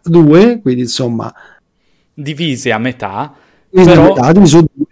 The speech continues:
Speaker 1: Chiaramente
Speaker 2: per difetto.
Speaker 1: arrotondati, il che vuol dire che se doveva mettere un segnalino, non lo
Speaker 2: Mette
Speaker 1: mette.
Speaker 2: zero.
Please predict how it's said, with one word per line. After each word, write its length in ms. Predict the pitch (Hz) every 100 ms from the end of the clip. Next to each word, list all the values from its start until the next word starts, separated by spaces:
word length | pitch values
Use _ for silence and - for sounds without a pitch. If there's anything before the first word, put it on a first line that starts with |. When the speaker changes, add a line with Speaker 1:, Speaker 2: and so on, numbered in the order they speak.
| _ _ _ _ _ _ _ _ _
Speaker 1:
Chiaramente 460 | - 208 240 254 190
Speaker 2:
per 20 | 160 196
difetto. 60 |
Speaker 1:
arrotondati, 460 | 170 180 175 147 156 - _ _ _ _ _ - -
il 100 | -
che 100 | 220
vuol 140 | 202
dire 200 | 175 160
che 120 | 143
se 240 | 139 - 208
doveva 240 | 196 190
mettere 280 | 185 175 156
un 80 | 151
segnalino, 680 | 151 208 254 233 127 127 123
non 180 | - 151
lo 60 | 147
Speaker 2:
Mette 120 | 123
Speaker 1:
mette. 140 | 113 -
Speaker 2:
zero. 380 | - - -